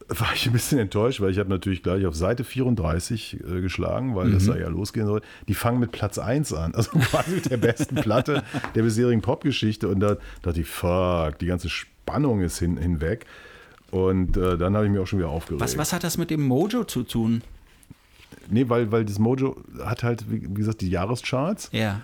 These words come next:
Speaker 2: Ach so, und die sind andersrum.
Speaker 1: Und die sind andersrum.
Speaker 2: Ah,
Speaker 1: Ja, die
Speaker 2: okay.
Speaker 1: fangen dann
Speaker 2: Hm.
Speaker 1: bei fünfzig an oder
Speaker 2: Ja,
Speaker 1: so und
Speaker 2: ja.
Speaker 1: eins ist dann, oder zwei, drei, eins kriegen größere Geschichten und das ist
Speaker 2: Ja.
Speaker 1: dann ganz am Ende immer.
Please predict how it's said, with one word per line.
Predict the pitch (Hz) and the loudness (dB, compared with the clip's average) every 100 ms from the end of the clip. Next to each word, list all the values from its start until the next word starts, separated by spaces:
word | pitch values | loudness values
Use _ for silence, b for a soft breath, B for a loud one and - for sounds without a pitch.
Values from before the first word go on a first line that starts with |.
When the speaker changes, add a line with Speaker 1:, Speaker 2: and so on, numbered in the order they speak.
| - | -4
Speaker 2:
Ach | 117 | 0
so, | 131 | 2
und | 117 | 4
die | 131 | 4
sind | 127 | 4
andersrum. | 113 131 101 - 101 | 4 2 0 0 0
Speaker 1:
Und | 104 | 2
die | 104 | 2
sind | |
andersrum. | 131 156 104 - | 2 0 -2 -4
Speaker 2:
Ah, | 104 98 | -2 -2
Speaker 1:
Ja, | 95 | -2
die | 95 | -2
Speaker 2:
okay. | |
Speaker 1:
fangen | 110 113 | 0 4
dann | 107 | 4
Speaker 2:
Hm. | 101 | 4
Speaker 1:
bei | |
fünfzig | - 123 - 113 110 | 0 -4 0 0 2
an | 110 135 | 2 2
oder | 131 131 | 4 4
Speaker 2:
Ja, | 107 | 4
Speaker 1:
so | 139 143 | 2 2
und | 107 | 2
Speaker 2:
ja. | 107 | 0
Speaker 1:
eins | 92 110 120 | 2 0 0
ist | 120 117 | -2 0
dann, | 110 | 2
oder | 107 101 92 | 2 2 0
zwei, | - 98 107 | -2 0 2
drei, | 101 95 | 2 2
eins | 101 113 | 2 0
kriegen | - 98 | 0 0
größere | 92 98 104 104 | 2 0 0 -2
Geschichten | 95 - 110 - 104 | -2 -2 -4 0 -2
und | 87 98 | 0 0
das | 95 | 0
ist | |
Speaker 2:
Ja. | 117 | 0
Speaker 1:
dann | 101 | 0
ganz | 98 | 0
am | 87 | 0
Ende | 85 127 80 | 0 0 0
immer. | 76 73 69 | -2 -4 -6